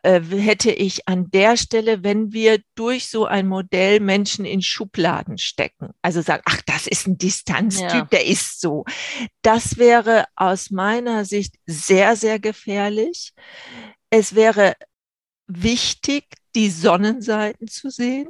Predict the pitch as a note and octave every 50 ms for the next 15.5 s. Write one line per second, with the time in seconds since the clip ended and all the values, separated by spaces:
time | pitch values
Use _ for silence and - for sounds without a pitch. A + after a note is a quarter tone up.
0 | F4+ D#4 _ _ - - B3+ B3+ B3+ B3+ A#3+ A#3+ B3+ B3+ - - G#3+ A#3+ B3 A#3
1 | - B3+ C4 B3+ B3 - - - A#3 A#3 - _ _ C4 C4 D4+ F4+ - _ -
2 | G3+ F3 G3 F#3 - - F#3 - - - F3 - E3 E3+ F3 G#3+ A3+ A3 G3+ G3
3 | F#3 F#3+ G3 F#3+ F3+ G3+ F#3+ F#3+ G3 G3+ A3 - - G#3+ F#3 - G#3 F#3 - -
4 | - - B2+ - _ _ A3 A#3 C4 B3+ B3 A3+ A#3+ A#3 A3+ B3+ - _ _ C#4
5 | C#4 C#4+ D4 F4+ _ _ _ G3+ F3+ F3 - - F3+ G#3+ A3+ - - F3 F3+ -
6 | G3 - - - - F#3+ F#3 - F3+ F3+ F3+ G3+ G3+ F#3+ F3+ E3+ D#3+ - - -
7 | A3 G#3+ G3 D#3+ E3+ F#3+ G3 G#3+ - - - - - - - - - _ _ A3+
8 | A#3+ C4 D4 D#4 D#4+ - - - _ _ _ _ _ _ A3 G#3 - - - G#3
9 | - - G#3 G3+ G3+ G3+ G3 F#3+ F#3+ E3 F3+ - - F#3+ F#3 G3 G#3 G#3 - _
10 | A3 A3 A3 G#3+ G#3+ A3 G#3+ - - - _ _ - G#3 G3 G3 G3+ G#3+ B3 C4+
11 | - - - - _ - - _ _ _ _ _ _ - G#3 G#3 G3+ - - G#3
12 | G3 G3 F#3+ G3 F#3+ F#3+ F#3 F#3 F#3 F3+ G#3+ - _ - - - F#3+ F3+ G3 F3+
13 | F3 F3 E3+ E3+ - - - F3+ - F3+ E3+ E3 - - - F#3 F3+ F3 - E3+
14 | E3 D#3+ D#3 - _ - - - G#3 A3 - - - D4 D#4 - - - C#4 G#3+
15 | - A3 A3 A3 A3 A3+ G#3+ A3+ A3 A3+